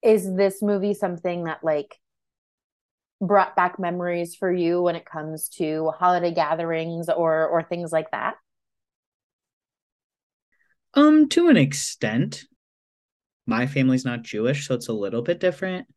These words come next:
Speaker 2: There's plenty of passive aggressiveness in this movie, but I would say that my family leans more into passive aggressive and guilt kind of
Speaker 1: Mm-hmm.
Speaker 2: communication versus
Speaker 1: Mm-hmm.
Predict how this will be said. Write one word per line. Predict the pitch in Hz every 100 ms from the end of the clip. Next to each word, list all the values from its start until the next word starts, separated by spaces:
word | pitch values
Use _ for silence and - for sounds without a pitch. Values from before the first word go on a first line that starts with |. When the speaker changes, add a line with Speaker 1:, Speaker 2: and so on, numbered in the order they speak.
| _ _ _ _ _ -
Speaker 2:
There's | 127 143
plenty | 147 202
of | 226
passive | 226 107 107 -
aggressiveness | 117 117 113 120 117 113
in | 107 101
this | 104 -
movie, | 135 139
but | 135 120
I | 104
would | 107 -
say | -
that | 113 95
my | 98 104
family | - 110 104 104
leans | 101 95 92 -
more | 135 139 147 165 165
into | 160 151
passive | 147 156 147 147
aggressive | 156 147 143 143
and | 139 127
guilt | 127 117 143 -
kind | 190 196
of | 196
Speaker 1:
Mm-hmm. |
Speaker 2:
communication | 214 190 185 190 175 170 - 156
versus | 131 - 214 202
Speaker 1:
Mm-hmm. | 190 175